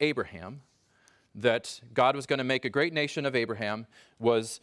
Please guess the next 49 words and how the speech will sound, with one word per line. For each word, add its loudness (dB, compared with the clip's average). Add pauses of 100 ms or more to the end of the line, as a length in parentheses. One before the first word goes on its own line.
(120)
going 2
to -6
make 0
his -2
descendants -2
as -6
numerous 0
as -2
the -2
stars, 2 (240)
and -2
through 2
them 4
bring 0
bre-, 4
blessing 0
to 0
all 6
the 4
families -2
of -2
the -2
earth, -8 (840)
these, -10
this -12
grand -4 (240)
promise 0
and -12
covenant -2
that -2
God 4
had -6
made -6
to -2
Abraham 0
and -6
then -8
to -6
Isaac, 2 (260)
now 6
get 0
passed 4
on 4
not 2
to 0
Esau, 0 (480)
but -2
to -8
Jacob. 0